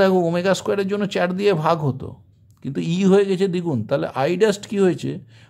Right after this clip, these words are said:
ওই চারকে কেটেছে, আবার দুই আছে, তাহলে চার দুগুণ এইট আই। তাহলে দেখো, অ্যাঙ্গুলার মোমেন্টাম এইট আই into omega by two, তাহলে দেখো, যেটাই এলো এইট আই into omega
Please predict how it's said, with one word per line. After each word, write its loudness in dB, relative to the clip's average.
ওই -6
চারকে 2
কেটেছে, 2
আবার 2
দুই 0
আছে, -4
তাহলে -4
চার 0
দুগুণ -2
এইট -6
আই। -16
তাহলে -2
দেখো, 4
অ্যাঙ্গুলার 2
মোমেন্টাম 0
এইট 2
আই 6
into -2
omega 0
by 0
two, -4
তাহলে -6
দেখো, 2
যেটাই 2
এলো 2
এইট -4
আই 2
into -2
omega -2